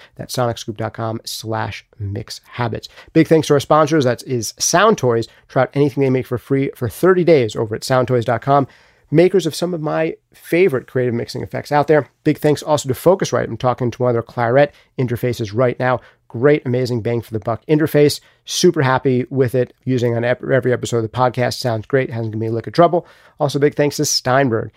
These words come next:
making some of the best D A Ws out there for music production, including Cubase, Nuendo, the mastering platform Wavelab,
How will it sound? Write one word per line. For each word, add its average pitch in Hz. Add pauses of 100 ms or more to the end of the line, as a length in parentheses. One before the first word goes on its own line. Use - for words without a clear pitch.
(160)
making 113
some 120
of 110
the 107
best 123
D 117
A 110
Ws 113
out 113
there 113
for 113
music 107
production, 131 (200)
including 104
Cubase, 117 (300)
Nuendo, 117
the 117
mastering 123
platform 131
Wavelab, 120